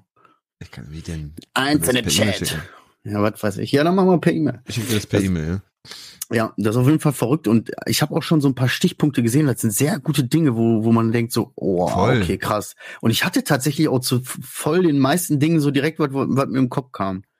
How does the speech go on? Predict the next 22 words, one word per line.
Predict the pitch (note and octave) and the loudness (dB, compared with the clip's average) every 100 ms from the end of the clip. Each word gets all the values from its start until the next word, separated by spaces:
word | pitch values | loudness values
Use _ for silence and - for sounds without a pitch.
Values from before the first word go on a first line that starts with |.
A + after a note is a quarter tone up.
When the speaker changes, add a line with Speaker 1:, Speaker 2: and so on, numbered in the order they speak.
| _ | _
Speaker 2:
Das | - C#3+ | -2 0
hab | F#3+ | 0
ich | G#2+ | 0
selten. | C3 D3+ C3+ D#3+ F#3 | 2 2 4 2 0
Speaker 1:
Echt, | C#3 - - - | -4 -12 -16 -6
ja? | C3 D3 | -2 2
Speaker 2:
Ja, | D3+ | 2
das | C3 D3+ | 2 0
hab | E3 C#3+ | 0 -2
ich | C3+ | 0
selten. | C3+ C#3+ | 4 6
Speaker 1:
Hab | |
ich | D#3 | 6
aber | D3 | 4
auch, | D#3+ C3 G2 | 4 0 0
hab | A2+ | 0
ich | C3+ | 2
aber | C#3 | 2
auch | D3+ | 2
Speaker 2:
So. | C3 | 2
Speaker 1:
gehabt, | G#2 F2 | 2 2
wirklich. | C3+ C3+ F2 | -4 -2 -8